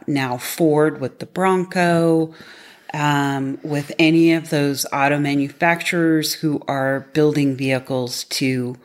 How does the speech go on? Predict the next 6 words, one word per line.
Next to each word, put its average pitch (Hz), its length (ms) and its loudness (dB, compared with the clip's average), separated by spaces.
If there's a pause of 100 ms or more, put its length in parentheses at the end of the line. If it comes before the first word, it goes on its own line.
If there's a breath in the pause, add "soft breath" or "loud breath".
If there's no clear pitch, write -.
(420 soft breath)
go 127 580 0
out 156 340 0
onto 180 300 0
public 185 460 -4
lands, 196 680 0 (460 loud breath)
I 147 260 0